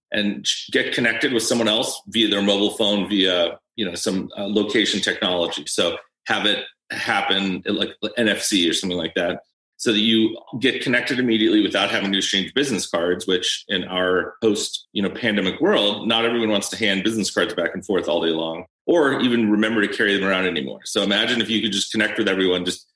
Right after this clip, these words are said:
hit a button on your phone, and now they're connected to you. And there's a little tag that says you met them at this conference. So when, when you get home, you can use your LeafWire network and look up and say, "Oh, who are those people I met at M J Biz?" And they're all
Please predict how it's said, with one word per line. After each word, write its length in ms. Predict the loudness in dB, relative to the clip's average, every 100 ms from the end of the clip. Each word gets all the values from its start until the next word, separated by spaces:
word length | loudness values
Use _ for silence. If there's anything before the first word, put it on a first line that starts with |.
| -4
hit 100 | 0
a 40 | 2
button 200 | 0 0
on 80 |
your 120 | 0 0
phone, 480 | 2 2 2 0 0
and 100 | 0
now 180 | 2 2
they're 180 | 0
connected 380 | 0 -2 -2 -6
to 60 | 0
you. 300 | 2 2 -2 -2
And 80 | 0
there's 160 | 0
a 60 | 0
little 140 | 0 0
tag 400 | 0 2 0 -2
that 100 | -4
says 240 | -2 0
you 80 | 2
met 180 | 0 0
them 100 | -4
at 80 | -6
this 160 | -8 -6
conference. 460 | -6 -6 -12 -12 -10
So 160 | -4 -2
when, 140 | 0 0
when 120 | 0
you 60 |
get 120 | 2 0
home, 420 | 0 0 0 -4 -6
you 100 | -6
can 140 | 0
use 160 | 0 2
your 100 | 4
LeafWire 600 | 4 2 2 2 2 0 -2
network 500 | -2 0 0 -2 -4 -6
and 160 | -4 -2
look 240 | 0 0
up 240 | 0 0 -2
and 100 | -2
say, 140 | 0
"Oh, 200 | 2 2 2
who 80 | 2
are 60 |
those 240 | 2 0 2
people 260 | 0 2
I 200 | 0 0
met 180 | -2 0
at 160 | 0 -2
M 120 | -4
J 160 | 0 2
Biz?" 400 | 2 2 0 -2
And 120 | 0 0
they're 100 | 2
all 500 | 2 2 2 0